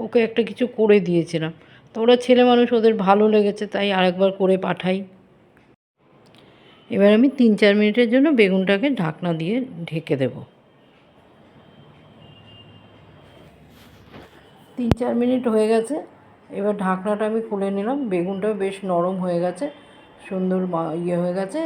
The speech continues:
তার ধনে পাতা দিয়ে বেগুনটাকে এবার এক দু মিনিট নাড়াচাড়া করে আমি নামিয়ে নিলাম। এই ছিল আমার বেগুনের একদম সহজ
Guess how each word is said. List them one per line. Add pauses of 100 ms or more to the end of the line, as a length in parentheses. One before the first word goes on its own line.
(120)
তার
ধনে
পাতা
দিয়ে (560)
বেগুনটাকে
এবার
এক
দু
মিনিট
নাড়াচাড়া
করে
আমি
নামিয়ে
নিলাম। (540)
এই
ছিল
আমার (400)
বেগুনের
একদম
সহজ